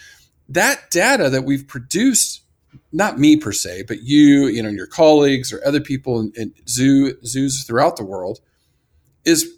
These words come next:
directly affecting Sumatran rhinos. I guarantee it. The diets, how to manage them, the work that, you know, our friend Allison did in rhino relocation, the, the, the things she did,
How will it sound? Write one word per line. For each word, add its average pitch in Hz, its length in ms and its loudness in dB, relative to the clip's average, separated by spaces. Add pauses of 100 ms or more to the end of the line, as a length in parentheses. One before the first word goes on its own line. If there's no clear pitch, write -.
(300)
directly 151 720 -2
affecting 131 580 -6
Sumatran 110 480 -8
rhinos. 90 360 -12
I 120 80 -10 (120)
guarantee 185 600 -4
it. - 140 -10
The 101 120 -14 (100)
diets, 180 580 -2 (240)
how 139 160 -4
to 113 80 -4
manage 170 460 0
them, 175 340 -2 (320)
the 131 120 -4
work 170 360 2
that, - 440 -2
you 120 100 -6
know, - 100 -12
our 110 140 -4
friend 110 320 -4
Allison 156 540 2
did 127 420 0
in 110 120 -6
rhino 107 260 -4
relocation, 110 920 -2 (500)
the, 127 240 -6
the, 107 320 -4 (280)
the 107 100 -6
things 170 380 0
she 302 500 2
did, 90 400 -6